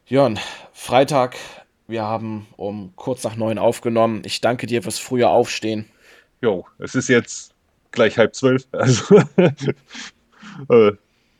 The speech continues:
Speaker 2: ja, äh, ich bin gerne dafür so früh aufgestanden. Was macht man nicht alles? Ähm,
Speaker 1: Ja.
Speaker 2: ich hoffe, die Zuhörer hatten Spaß.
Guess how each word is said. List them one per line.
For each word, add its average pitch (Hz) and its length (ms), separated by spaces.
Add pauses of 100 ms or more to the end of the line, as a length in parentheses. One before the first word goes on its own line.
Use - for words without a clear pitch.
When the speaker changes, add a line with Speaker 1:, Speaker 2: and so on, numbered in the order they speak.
(640)
Speaker 2:
ja, 78 320
äh, 107 380 (420)
ich - 200
bin 113 200
gerne 139 300
dafür 127 320
so 123 120
früh - 220
aufgestanden. 117 720 (320)
Was - 200
macht - 220
man 92 140
nicht 95 180
alles? 92 280 (500)
Ähm, 131 360
Speaker 1:
Ja. 113 220 (800)
Speaker 2:
ich 110 140
hoffe, 131 220
die 117 100
Zuhörer 135 460
hatten - 160
Spaß. - 480